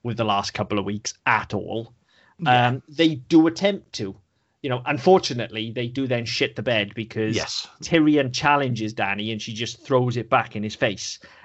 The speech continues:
Speaker 1: And
Speaker 2: Yeah.
Speaker 1: it makes you think, like, "Well, why, why does he even bother? Like, why does he still believe in Dany when she's j-, every time he questions her, she just throws it straight back in his face?"
Speaker 2: But not only that, eh, it's not even, even more so than that. Not just when he questions her.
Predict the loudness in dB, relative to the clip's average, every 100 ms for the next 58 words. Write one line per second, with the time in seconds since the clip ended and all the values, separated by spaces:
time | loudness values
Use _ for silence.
0 | -2 0 2 0 -2 -10 -6 -4 -2 -4
1 | -2 -4 -6 -10 _ -16 -10 -6 -2 2
2 | 4 6 4 2 0 0 2 4 6 4
3 | 0 -2 -2 0 0 2 2 2 0 -2
4 | 4 4 4 6 4 4 2 0 2 2
5 | 0 -2 -8 -10 _ _ _ _ 4 4
6 | 2 -4 -6 -2 0 2 -2 -4 -2 -2
7 | -4 0 0 0 -4 -4 -4 -4 -4 -4
8 | -2 -2 4 4 4 0 0 0 2 0
9 | -2 -4 -4 -2 -4 -4 -14 -16 _ 0
10 | 2 2 2 0 0 0 -2 -8 -14 -14
11 | -14 -14 -10 -8 -8 -10 -12 -14 -6 -2
12 | -2 -4 -6 -4 -2 0 -2 -2 -2 0
13 | 2 2 -2 -2 -2 -2 -2 -2 -2 -8
14 | -8 -10